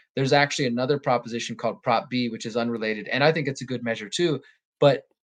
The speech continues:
when they tried to do a survey for it, they said that it was written at an advanced collegiate level. So they weren't even able to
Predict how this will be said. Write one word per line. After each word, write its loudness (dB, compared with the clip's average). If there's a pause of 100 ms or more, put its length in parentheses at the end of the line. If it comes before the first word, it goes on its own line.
when 0
they 0
tried 4
to -8
do -2
a -4
survey -2
for -2
it, -4
they -2
said -2
that 4
it 0
was -12
written -4
at 2
an -2
advanced 0
collegiate -6
level. -2
So -4
they -2
weren't -2
even -2
able -2
to -12